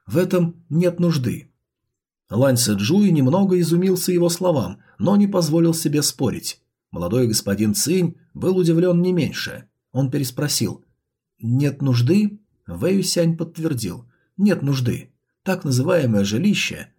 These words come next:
с той самой поры, как оно было построено и начало использоваться хозяином, приобретает свойства защиты от ветра, дождя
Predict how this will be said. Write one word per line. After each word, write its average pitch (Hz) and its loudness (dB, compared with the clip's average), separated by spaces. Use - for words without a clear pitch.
с - -16
той 202 0
самой 180 0
поры, 175 0
как 127 -2
оно 151 -2
было 151 0
построено 113 -4
и 175 -2
начало 190 2
использоваться 135 0
хозяином, 110 -4
приобретает 127 2
свойства 185 -2
защиты 185 -2
от 170 -4
ветра, 147 -2
дождя 120 0